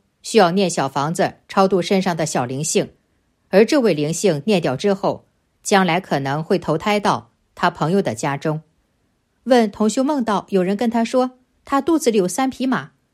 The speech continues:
第一匹已经保住了，还有两匹马，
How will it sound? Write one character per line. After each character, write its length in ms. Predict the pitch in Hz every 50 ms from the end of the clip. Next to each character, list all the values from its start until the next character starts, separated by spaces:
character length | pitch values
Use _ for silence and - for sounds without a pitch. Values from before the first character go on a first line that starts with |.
| _ _
第 160 | - 226 226
一 40 | 233
匹 200 | 214 - 214 190
已 40 | 180
经 180 | 170 214 214
保 180 | 196 202 156 151
住 180 | 160 - 254 220
了， 220 | 196 151 156 - _ _ _ _
还 120 | - -
有 80 | 214 220
两 220 | 202 190 165 175
匹 180 | 226 - - 196
马， 220 | 202 202 151 -